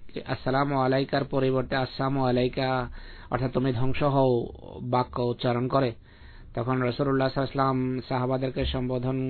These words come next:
করে বলেন যে, "তোমরা কি শুনেছ এ কি বলেছে?" রাসূলুল্লাহ সাল্লাল্লাহু আলাইহি ওয়াসাল্লাম বলেন যে, "সে আসসালামু আলাইক বলেছে।" সাহাবা রিদওয়ানুল্লাহ আলাইহিম ইহুদির এই, আহ,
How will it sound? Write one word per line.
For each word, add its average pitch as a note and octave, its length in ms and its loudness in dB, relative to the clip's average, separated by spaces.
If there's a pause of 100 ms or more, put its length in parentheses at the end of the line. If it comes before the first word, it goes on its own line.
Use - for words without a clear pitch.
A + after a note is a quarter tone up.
(380)
করে B2+ 220 0
বলেন B2 260 0
যে, C3+ 80 -2
"তোমরা B2+ 260 0
কি C3+ 120 -4
শুনেছ C3+ 360 -2
এ D3 120 2
কি D3 120 -2
বলেছে?" C#3 380 -2 (840)
রাসূলুল্লাহ C3 380 2
সাল্লাল্লাহু C3+ 280 -2
আলাইহি B2+ 180 -2
ওয়াসাল্লাম - 800 -12
বলেন C3 300 2
যে, C#3+ 100 0
"সে C3 200 0
আসসালামু C3 600 -2
আলাইক B2+ 360 2
বলেছে।" A2 420 -2 (2000)
সাহাবা C#3 360 4
রিদওয়ানুল্লাহ C3+ 640 2
আলাইহিম C3+ 360 4
ইহুদির C3 440 2
এই, C3 360 4
আহ, - 1040 -14